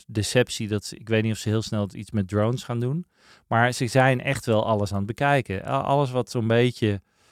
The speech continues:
le-, kinderen leuk vinden, gaat vroeg of laat op de buis komen in een vrijdag- of zaterdagavondshow, is mijn voorspelling. Maar niet zo heel erg van mij, want ik, ik ben er niet zo ontzettend mee bezig, eerlijk gezegd. Dus ik kijk er, eh, op terug te komen op jouw vraag na tien minuten,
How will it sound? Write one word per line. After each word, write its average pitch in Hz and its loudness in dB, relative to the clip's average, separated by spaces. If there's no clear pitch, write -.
le-, 113 0
kinderen 127 6
leuk 120 6
vinden, 117 -2
gaat - -2
vroeg - -4
of 110 -2
laat 107 4
op 101 -16
de 107 -6
buis 101 2
komen 98 0
in 107 -2
een 95 -2
vrijdag- 104 -2
of 107 -12
zaterdagavondshow, 95 -4
is 95 -10
mijn 90 -6
voorspelling. 87 -8
Maar 113 4
niet 139 6
zo 135 6
heel 123 8
erg 110 0
van 107 0
mij, 92 0
want 98 -6
ik, 120 -12
ik 120 -16
ben 117 2
er 117 2
niet 117 4
zo 117 0
ontzettend 107 0
mee 101 0
bezig, 95 -2
eerlijk 95 -6
gezegd. 104 -10
Dus 117 -4
ik 117 -12
kijk 120 4
er, 110 -6
eh, - -16
op 127 -12
terug 131 0
te - -14
komen 110 2
op 98 -8
jouw 110 0
vraag 117 -2
na 107 -4
tien 117 -2
minuten, 110 -2